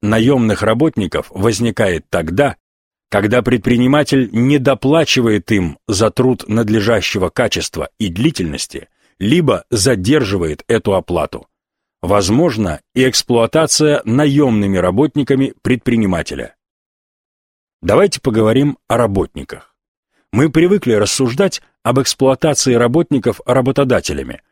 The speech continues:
но почему-то очень редко говорят о другой эксплуатации, которая тоже имеет место,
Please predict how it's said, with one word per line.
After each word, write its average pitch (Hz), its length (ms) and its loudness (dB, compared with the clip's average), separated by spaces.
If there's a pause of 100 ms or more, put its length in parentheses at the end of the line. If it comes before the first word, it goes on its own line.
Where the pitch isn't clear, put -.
(300)
но 101 200 0
почему-то 117 720 0 (160)
очень 127 340 2
редко 156 320 2
говорят 107 460 0
о 117 80 0
другой 165 400 2
эксплуатации, 85 920 -4 (120)
которая 95 380 0
тоже 160 340 2
имеет 107 320 -2
место, 90 480 -6